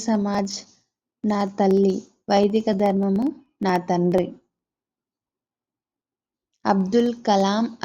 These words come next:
ఆజాద్, బ్రిటిష్ సామ్రాజ్య భావమే మాకు విరోధి,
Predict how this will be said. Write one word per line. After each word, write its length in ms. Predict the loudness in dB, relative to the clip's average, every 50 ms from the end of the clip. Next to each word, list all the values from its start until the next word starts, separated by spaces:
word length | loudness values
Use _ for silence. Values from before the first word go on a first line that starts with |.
| -2
ఆజాద్, 520 | -2 0 0 -2 0 0 -2 -4 -6 -8 -14 _ _ _ _ _ _ -4
బ్రిటిష్ 500 | 0 2 2 2 2 0 0 0 -2 -4
సామ్రాజ్య 800 | -4 -2 -2 0 0 2 2 2 0 0 -2 -2 -2 -2 -2 -2 -2 -2
భావమే 480 | 0 0 0 0 0 0 -2 -2 -2 -2 -2 -2
మాకు 200 | -2 -4 -4 -2 0 0
విరోధి, 440 | 2 2 2 2 2 2 0 -4 -6